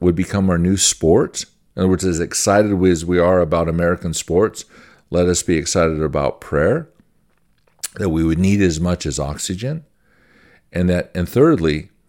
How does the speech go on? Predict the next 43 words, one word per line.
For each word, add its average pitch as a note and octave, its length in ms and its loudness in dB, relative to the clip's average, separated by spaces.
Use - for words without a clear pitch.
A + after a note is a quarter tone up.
that F2+ 240 0
Scripture A2+ 440 0
would E2+ 200 2
become F2 280 -4
our E2 120 -2
new F2 180 0
language. E2+ 760 -4
That C#2+ 120 -14
Scripture B2+ 460 -2
would F2 100 0
become G#2 240 -4
our G#2+ 80 0
new A2+ 160 0
language. B2+ 340 0
And G2 260 -2
where F2 260 2
do B2 100 4
I C3+ 80 6
get D#3 180 6
it C#3+ 140 4
from? E2 240 -4
Well, C#3+ 380 -4
I G#2 60 -14
get B2 180 -6
it C3+ 60 -10
from A#2 340 -6
reading A#2+ 360 -2
people B2 560 -2
such A#2+ 260 -4
as G2 160 -2
this. - 540 -6
I, - 160 -8
I A#2+ 100 0
don't F#3+ 220 0
think C#3+ 220 -2
in G#2+ 120 2
my F#2+ 160 2
messages, F#2 520 0
I E2 80 0
need A#2 160 2
to E2 100 0
say G#2+ 260 2
this, D#2 300 -4